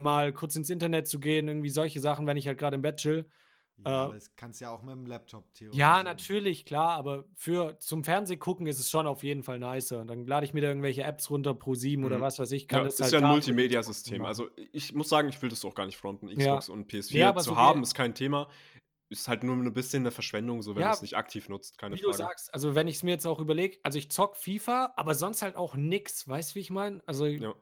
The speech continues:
Speaker 1: dementsprechend, die war auch, glaub ich, gar nicht so teuer, zweihundert, was für eine Konsole noch okay ist eigentlich, mit fifa und Controller.
Speaker 3: Oh,
Speaker 1: Aber
Speaker 3: sollen wir
Speaker 1: so
Speaker 3: eigentlich da mal abbrechen, weil ich glaub, im Hausfrauen-Podcast über Konsolen und P Cs zu reden, ich glaub, das
Speaker 2: Ja,
Speaker 3: juckt
Speaker 2: das
Speaker 3: mal
Speaker 2: war
Speaker 3: wieder
Speaker 2: heute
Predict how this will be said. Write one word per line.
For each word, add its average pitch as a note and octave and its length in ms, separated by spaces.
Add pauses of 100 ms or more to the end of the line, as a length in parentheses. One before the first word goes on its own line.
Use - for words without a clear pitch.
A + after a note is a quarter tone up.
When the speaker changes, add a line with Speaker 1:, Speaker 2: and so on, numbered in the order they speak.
(220)
Speaker 1:
dementsprechend, F3+ 840 (460)
die C#3+ 140
war F3 140
auch, - 160
glaub E3+ 180
ich, D3+ 120
gar E3+ 160
nicht D#3+ 200
so C#3+ 380
teuer, G#3 460
zweihundert, F#3+ 1000 (160)
was D3+ 200
für D3+ 80
eine C#3 120
Konsole C3+ 480
noch B2+ 200
okay C#3+ 280
ist D3+ 120
eigentlich, D3 440 (220)
mit D3 160
fifa F3+ 380
und D#3 220
Controller. D#3 600 (300)
Speaker 3:
Oh, A2 240 (160)
Speaker 1:
Aber - 100
Speaker 3:
sollen C3+ 140
wir A#2 60
Speaker 1:
so G2 40
Speaker 3:
eigentlich A#2 140
da A#2 80
mal G#2 140
abbrechen, G#2+ 420
weil F#2+ 80
ich F#2+ 80
glaub, - 180
im G#2 120
Hausfrauen-Podcast G#2+ 880
über G#2+ 160
Konsolen B2 720
und A#2+ 180
P B2+ 120
Cs C3 420
zu G#2+ 100
reden, A2+ 220
ich G#2+ 80
glaub, A#2+ 160
das B2 120
Speaker 2:
Ja, D3 100
Speaker 3:
juckt E3 100
Speaker 2:
das C#3+ 60
Speaker 3:
mal C#3 120
Speaker 2:
war C3 160
Speaker 3:
wieder C3+ 120
Speaker 2:
heute - 220